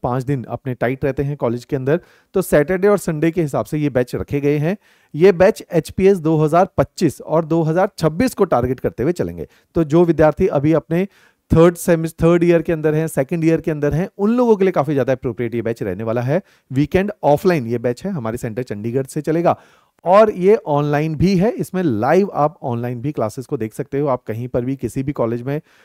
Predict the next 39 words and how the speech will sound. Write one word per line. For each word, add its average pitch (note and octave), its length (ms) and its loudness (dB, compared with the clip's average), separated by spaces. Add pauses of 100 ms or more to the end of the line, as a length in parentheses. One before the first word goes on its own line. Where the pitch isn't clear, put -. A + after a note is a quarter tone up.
(200)
हिमाचल C3+ 380 0
के D3+ 100 -4
या D3 80 2
हिमाचल C3 360 -4
से B2+ 120 -6
बाहर A#2 180 0
पढ़ B2 160 -2
रहे D3 100 -4
हैं C#4 120 -12
तो A3+ 80 -8
वहाँ C#3 300 0
से F3+ 140 2
भी E3 80 0
इन D3+ 120 -4
बैचेस G#2+ 280 -2
को D3+ 100 -4
एक्सेस E3 260 -8
किया D#3 200 2
जा F#2+ 120 -2
सकता - 240 -10
है। D2 60 -6 (440)
इस G3+ 160 6
बैच G3 200 4
की B3 180 -6
आज C#3 260 0
की F#3 100 -2
इस E3 80 -4
वीडियो D#3 260 2
में F3 80 -2
हम D#3 180 -2
लोग D#3 140 0
डिटेलिंग C#3 380 -2
जानेंगे, D#3 360 -2
किस D#3+ 200 -6
तरह C#3+ 180 0
से - 220 -4
एचपीएस D3 380 -4
एग्जामिनेशन A#2+ 600 -4
को F#3 280 0